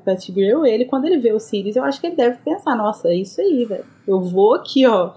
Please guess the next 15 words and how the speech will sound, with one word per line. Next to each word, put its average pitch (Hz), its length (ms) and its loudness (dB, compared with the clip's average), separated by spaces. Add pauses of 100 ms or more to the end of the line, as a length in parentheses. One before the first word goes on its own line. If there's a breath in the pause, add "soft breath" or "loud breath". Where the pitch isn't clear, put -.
<laughs> - 160 -16
encerrar 220 520 2
meu 277 200 4
ciclo 330 540 -2
aqui, 269 320 -2
amanhã 269 420 4
eu 359 160 0
entrego 247 260 0
minha 294 180 2
carta 269 360 -2
de 254 80 0
demissão, 247 580 0
vazar 233 600 0
dessa 240 240 -2
merda." 214 340 -6